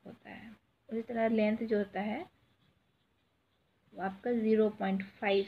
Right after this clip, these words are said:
से तीन centimeter तक होता है, ठीक है। तो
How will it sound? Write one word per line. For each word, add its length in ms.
से 220
तीन 200
centimeter 580
तक 180
होता 300
है, 60
ठीक 240
है। 80
तो 60